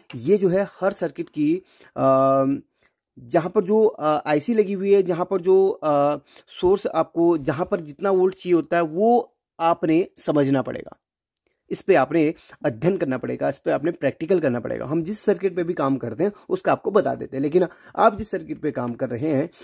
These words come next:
उसके बारे में आपको थोड़ा सा अध्ययन करना पड़ेगा। जैसे आपका सीआरटी टीवी है, सीआरटी टीवी में,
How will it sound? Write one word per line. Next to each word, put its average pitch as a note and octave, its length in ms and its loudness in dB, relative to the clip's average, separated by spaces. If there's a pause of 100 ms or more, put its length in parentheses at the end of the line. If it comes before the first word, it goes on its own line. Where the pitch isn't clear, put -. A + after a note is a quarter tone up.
उसके G3 220 -2
बारे B2+ 200 0
में B2 80 -2
आपको - 180 -12
थोड़ा D3 200 -6
सा C3+ 100 -8
अध्ययन A#2 300 -6 (220)
करना A#2+ 180 -4
पड़ेगा। - 380 -10 (640)
जैसे D3 300 2
आपका C#3 460 0
सीआरटी F3+ 440 2
टीवी E3+ 280 -6
है, D3 260 -4 (220)
सीआरटी E3+ 440 0
टीवी G#3+ 240 -2
में, G#3+ 260 2